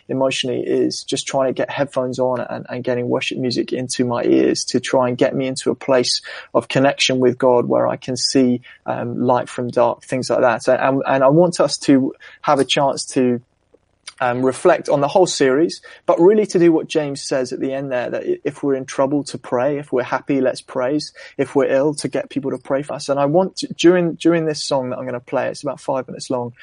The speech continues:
I want you to do exactly what James says. If you're in, if, if you're struggling,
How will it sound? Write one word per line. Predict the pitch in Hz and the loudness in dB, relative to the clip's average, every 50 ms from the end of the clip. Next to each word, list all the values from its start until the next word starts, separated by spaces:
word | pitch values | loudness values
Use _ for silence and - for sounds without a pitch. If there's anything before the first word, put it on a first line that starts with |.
| - - - - | -20 -20 -8 0
I | - 123 | 0 4
want | 131 160 180 175 | 4 4 4 4
you | 170 170 | 4 2
to | 165 - 139 | 4 2 2
do | 131 - 147 147 139 131 | 2 4 4 4 4 2
exactly | 127 123 131 143 147 - 147 139 | 2 0 0 -2 0 0 0 0
what | 131 135 - | 0 -2 -2
James | - - 127 123 120 120 - | -2 -4 -4 -4 -4 -4 -4
says. | - 139 110 110 120 - | -2 0 0 0 -2 -4
If | - - - | -8 -2 0
you're | 143 143 147 | 2 2 2
in, | 139 143 143 - _ | 0 -2 -6 -6 _
if, | - 143 - - | -4 -4 -4 -6
if | - 139 - | -8 -4 -4
you're | 131 | -4
struggling, | 123 - - - 147 147 156 156 160 175 180 | -4 -2 0 2 2 4 4 2 2 0 -2